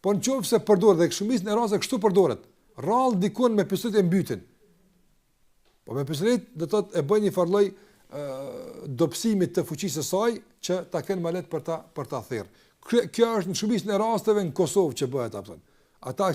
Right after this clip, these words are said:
që therrin e përdorin pistoletën për ta dobësuar fuqinë e kafshës, apo thënë.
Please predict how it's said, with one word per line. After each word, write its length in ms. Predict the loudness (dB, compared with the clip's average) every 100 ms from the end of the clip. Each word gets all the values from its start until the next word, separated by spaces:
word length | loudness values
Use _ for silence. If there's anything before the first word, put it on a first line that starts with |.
| 0
që 100 | -4 4
therrin 400 | 6 6 4 -2 -10 _ _ _
e 80 | -8 -2
përdorin 480 | 0 4 4 2 0
pistoletën 480 | -2 2 2 2 -4
për 140 | -4
ta 80 | -2
dobësuar 320 | -2 -2 -4 -6
fuqinë 320 | -6 -8 -8
e 60 | -6
kafshës, 420 | -6 -6 -8 -14
apo 140 | -16
thënë. 240 | -20 _